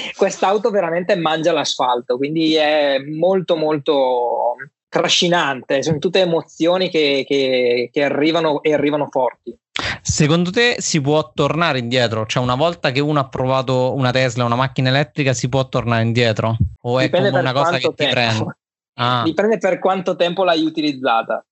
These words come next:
Speaker 1: Io in questo momento che ci ho già fatto cinque mesi, non potrei mai tornare indietro, ma
Speaker 2: Ok.
Speaker 1: prima di tutto anche per, per l'abitudine, perché ora io
Speaker 2: Sì.
Speaker 1: non, non, non sono più abituato ad utilizzare, eh, il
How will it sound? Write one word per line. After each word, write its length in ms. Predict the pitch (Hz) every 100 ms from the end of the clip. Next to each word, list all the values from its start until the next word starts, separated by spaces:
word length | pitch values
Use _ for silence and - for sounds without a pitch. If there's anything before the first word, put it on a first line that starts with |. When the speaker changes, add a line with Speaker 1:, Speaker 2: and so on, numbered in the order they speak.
| -
Speaker 1:
Io 460 | 175 190 180 175 _ _ _
in 120 | 165
questo 260 | 151 151 160
momento 300 | 147 156 170
che 160 | 156 139 131
ci 100 | 120
ho 80 | 147
già 100 | 139
fatto 260 | - 143 147
cinque 340 | - 143 143
mesi, 580 | 143 147 147 151 151 156 - - - -
non 200 | 151 151
potrei 280 | 156 147 135
mai 220 | 131 123
tornare 360 | 117 127 123 123
indietro, 300 | 120 110 123
ma 80 | 135
Speaker 2:
Ok. 260 | 135 123 147
Speaker 1:
prima 240 | 196 240
di 60 | 202
tutto 160 | 190
anche 320 | 277 180 180 180
per, 240 | 160 143
per 220 | 160 156 156
l'abitudine, 960 | 151 151 147 147 143 175 151 127 120 - _ _
perché 380 | - 143 160 151 -
ora 200 | 190 175
io 180 | 160 165 143
Speaker 2:
Sì. 60 | 139
Speaker 1:
non, 320 | 139 135 131 _ -
non, 300 | 139 135 139
non 180 | 135 135
sono 260 | - 151
più 120 | 151 165
abituato 360 | 147 147 151
ad 60 | 151
utilizzare, 720 | 135 143 131 120 135 127 127
eh, 920 | 123 117 117 120 117 117 120 _ - 123
il 160 | 123